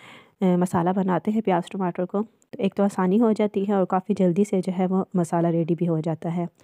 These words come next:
और साथ ही में मैं कुछ मसाले भी इसमें शामिल कर रही हूँ, वही usually जो रूटीन के मसाले होते हैं, नमक, सुरख मिर्च पाउडर, कुटी हुई लाल मिर्च, हल्दी पाउडर, सूखा धनिया पाउडर, ज़ीरा पाउडर, और ये सब जस-,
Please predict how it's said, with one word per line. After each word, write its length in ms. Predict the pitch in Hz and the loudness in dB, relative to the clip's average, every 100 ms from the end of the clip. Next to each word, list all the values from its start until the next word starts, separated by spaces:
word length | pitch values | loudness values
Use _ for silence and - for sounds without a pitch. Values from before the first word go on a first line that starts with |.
| _ - - _ - | _ -20 -20 _ -2
और 160 | 180 185 | 0 2
साथ 280 | 202 208 | 0 0
ही 60 | 226 | 0
में 160 | 214 208 | 2 2
मैं 160 | 202 | 0
कुछ 220 | - 202 202 | 0 -2 -2
मसाले 340 | 185 180 170 | 0 0 0
भी 100 | 196 | 0
इसमें 180 | 208 214 | -2 -2
शामिल 280 | 208 190 190 | 0 0 0
कर 180 | 196 185 | 0 0
रही 100 | 180 | 0
हूँ, 280 | 185 185 | -2 -2
वही 300 | 196 190 202 196 | 0 2 4 4
usually 340 | 185 190 196 | 2 2 2
जो 100 | 196 | 4
रूटीन 320 | 185 180 190 | 2 4 2
के 100 | 190 | 2
मसाले 360 | 190 185 180 180 | -2 0 0 2
होते 260 | 190 - 180 | 0 -2 -2
हैं, 140 | 185 | 0
नमक, 360 | 180 180 185 - - - - _ - | 0 2 0 -2 -14 -20 -20 _ -2
सुरख 240 | 208 196 | 0 4
मिर्च 140 | 202 185 | 2 2
पाउडर, 520 | 190 185 175 190 185 - - - | 0 0 2 2 2 -2 -14 -10
कुटी 200 | 190 208 | 0 2
हुई 120 | 202 | 4
लाल 260 | 185 175 175 | 4 2 0
मिर्च, 300 | 180 180 180 190 | -2 -2 -2 -2
हल्दी 200 | 175 185 | 2 2
पाउडर, 420 | 185 180 170 180 | 2 0 2 0
सूखा 240 | - 190 190 | -2 -2 -2
धनिया 280 | 190 175 175 | 0 0 -2
पाउडर, 380 | 196 180 180 175 | -2 0 0 2
ज़ीरा 260 | 196 196 | 2 2
पाउडर, 400 | 196 185 175 180 - _ _ _ _ _ _ _ _ - | 2 0 2 0 -2 _ _ _ _ _ _ _ _ -2
और 260 | 175 170 180 | 0 0 -2
ये 100 | 180 | -4
सब 220 | 196 175 | -4 -2
जस-, 240 | 190 - | -4 -4